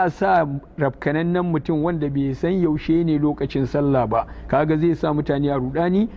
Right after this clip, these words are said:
ba mamaki ya kiran sallan lokaci bai yi ba. Ko kuma lokaci ya yi mutane sun dogara da su ji kiran sallan shi,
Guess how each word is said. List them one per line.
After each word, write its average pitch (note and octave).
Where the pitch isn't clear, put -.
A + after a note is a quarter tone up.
ba D#3+
mamaki D#3
ya C3+
kiran E3
sallan D#3+
lokaci D3+
bai C#3+
yi -
ba. C3
Ko F3+
kuma F#3+
lokaci F#3+
ya F#3+
yi G3
mutane F#3
sun F#3+
dogara F3+
da D#3+
su -
ji D#3+
kiran F#3+
sallan F#3+
shi, F#3+